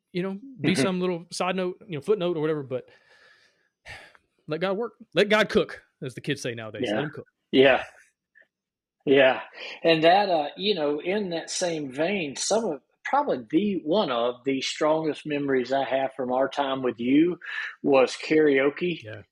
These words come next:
Speaker 2: in the atrium at Gateway Center.
Speaker 1: Mm-hmm.
Speaker 2: And, uh,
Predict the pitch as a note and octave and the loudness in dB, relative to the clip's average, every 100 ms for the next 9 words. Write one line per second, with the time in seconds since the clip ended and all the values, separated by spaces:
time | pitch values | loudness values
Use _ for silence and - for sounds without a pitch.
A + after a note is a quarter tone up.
0 | _ D3+ C#3 B2+ B2+ D3 D3 - F3 E3+ | _ -4 -2 -2 -4 0 0 0 0 2
1 | F#3 F3+ _ _ _ - C#3 C#3 C3 C#3+ | 0 -4 _ _ _ -4 -2 -2 0 0
2 | C#3 B2 - B2 A2 G2 - _ _ _ | 0 -4 -4 -6 -8 -12 -20 _ _ _
3 | _ _ _ _ _ _ _ _ - - | _ _ _ _ _ _ _ _ -20 -20
4 | _ _ _ _ - C#3+ C#3+ C3+ C3 C3 | _ _ _ _ -6 2 4 4 0 -8
5 | C3 C#3 A#2+ A2+ A2+ A2+ | -10 -4 -2 0 -2 -6